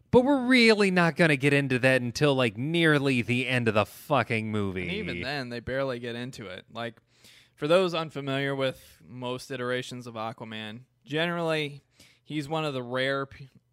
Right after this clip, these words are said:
Speaker 2: mm, characters that can speak to animals, specifically sea life.
Speaker 1: Yeah.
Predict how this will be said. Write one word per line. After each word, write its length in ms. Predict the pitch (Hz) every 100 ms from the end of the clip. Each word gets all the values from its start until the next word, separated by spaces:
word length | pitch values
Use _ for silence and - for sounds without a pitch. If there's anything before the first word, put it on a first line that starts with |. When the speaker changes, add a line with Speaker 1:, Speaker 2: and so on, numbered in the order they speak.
| _ _ _ _ _ _ _ _ _ _ _ _ 117
Speaker 2:
mm, 440 | 120 120 120 117
characters 680 | - 139 135 - 143 139 135
that 140 | 123
can 180 | 135 113
speak 420 | - - 127 123 -
to 560 | 135 117 113 113 110 120 _ _ _ -
animals, 420 | 120 123 123 123
specifically 600 | - 117 127 123 120 117
sea 240 | 117 135
life. 460 | 127 127 131 _ _
Speaker 1:
Yeah. 440 | - 127 113 85